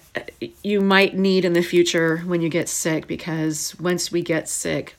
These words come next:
we're not able to go out. And for those of us who are immunocompromised, we really should not go out, especially when we're sick, because, um, we can get more sick. So,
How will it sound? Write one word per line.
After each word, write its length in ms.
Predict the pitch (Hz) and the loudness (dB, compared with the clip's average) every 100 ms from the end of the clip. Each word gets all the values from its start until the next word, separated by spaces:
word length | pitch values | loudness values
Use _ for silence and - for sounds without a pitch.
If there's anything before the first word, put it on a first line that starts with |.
| _ | _
we're 160 | 151 160 | -4 -2
not 220 | 156 151 | -2 -2
able 200 | 156 151 | -4 -4
to 80 | 151 | -6
go 200 | 151 143 | -6 -4
out. 440 | 151 151 - - - | -4 -6 -10 -12 -6
And 340 | 151 147 151 - - - - _ _ | -4 -4 -6 -12 -20 -20 -20 _ _
for 120 | - | 2
those 220 | 196 185 | 4 4
of 80 | 180 | 2
us 180 | 175 180 | -2 0
who 140 | 202 | -2
are 40 | 175 | -2
immunocompromised, 1160 | 170 165 - 156 160 165 156 156 156 156 - - - - - _ - | -2 -4 -4 -6 -4 -4 -2 -2 -2 -4 -10 -14 -20 -20 -20 _ 0
we 120 | 202 | 2
really 320 | 180 170 156 - _ | 4 2 0 -6 _
should 240 | - 165 160 | -4 -4 0
not 240 | 165 - | 0 0
go 140 | 147 - | -4 -4
out, 380 | 117 - - - | -4 -6 -10 -10
especially 440 | - - 165 165 156 | -8 -2 -2 -2 -4
when 160 | 143 | -4
we're 80 | 135 | -4
sick, 500 | 139 - 143 - - | -4 -4 -6 -8 -14
because, 760 | - 151 - 143 143 - - - - | -10 -10 -6 -4 -4 -6 -10 -10 -10
um, 520 | 147 143 143 131 - _ _ | -8 -6 -8 -12 -18 _ _
we 140 | 165 170 | -2 -2
can 120 | 143 | -2
get 140 | 147 | -6
more 140 | 165 269 | -4 -4
sick. 340 | - - - - _ - - - - - - _ _ _ _ | -4 -8 -14 -20 _ -20 -20 -20 -20 -20 -20 _ _ _ _
So, 720 | - - 190 175 165 165 165 | -6 2 6 6 6 4 2